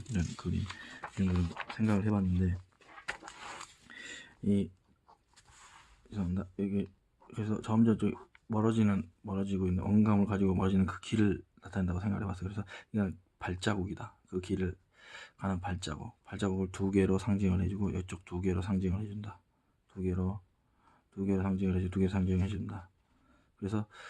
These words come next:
어딘가를 발걸음을 가는 방향, 그거를 지금 상징을 해주고 있다, 이렇게 생각을 해봤어요. 그리고 이건 활궁자지 않습니까? 활-,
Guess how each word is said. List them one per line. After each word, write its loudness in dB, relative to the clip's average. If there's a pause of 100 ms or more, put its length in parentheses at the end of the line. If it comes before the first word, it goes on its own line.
(140)
어딘가를 4
발걸음을 2 (260)
가는 -4 (800)
방향, -2 (340)
그거를 -4
지금 -2
상징을 0
해주고 0
있다, -4
이렇게 -6
생각을 4
해봤어요. -2 (540)
그리고 2
이건 0
활궁자지 2
않습니까? -2 (160)
활-, -4